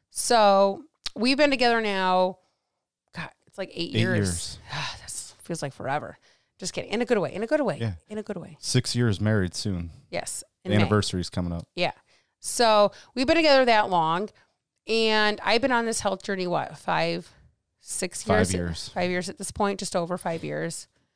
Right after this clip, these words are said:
Speaker 2: Depends on when you actually count your start date.
Speaker 1: When you left.
Speaker 2: S-, then almost six years.
Speaker 1: Okay. So six years, almost six years.
Speaker 2: Long time.
Speaker 1: Long time. So I remember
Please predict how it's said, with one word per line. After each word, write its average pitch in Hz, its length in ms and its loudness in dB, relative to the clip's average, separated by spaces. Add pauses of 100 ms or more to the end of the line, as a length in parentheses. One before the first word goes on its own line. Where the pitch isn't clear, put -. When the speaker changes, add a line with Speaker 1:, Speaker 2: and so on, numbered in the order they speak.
(320)
Speaker 2:
Depends 147 300 -4
on 107 120 2
when 107 200 0
you 98 400 0 (160)
actually 101 460 -2 (180)
count 101 260 -2
your 90 120 -6
start - 340 -4
date. - 220 -12 (960)
Speaker 1:
When 208 200 2
you 196 140 0
left. - 580 -6 (420)
Speaker 2:
S-, - 460 -12
then 95 200 -6
almost 101 420 -2
six - 240 -8
years. - 340 -14 (140)
Speaker 1:
Okay. 156 320 -14 (200)
So - 140 -20
six - 320 -12
years, 151 140 -14
almost 165 260 -10
six - 220 -16
years. - 240 -20 (120)
Speaker 2:
Long 92 180 -2
time. - 200 -12 (720)
Speaker 1:
Long 247 320 4
time. 185 460 -4 (320)
So 226 640 6 (320)
I 226 100 4
remember 226 680 4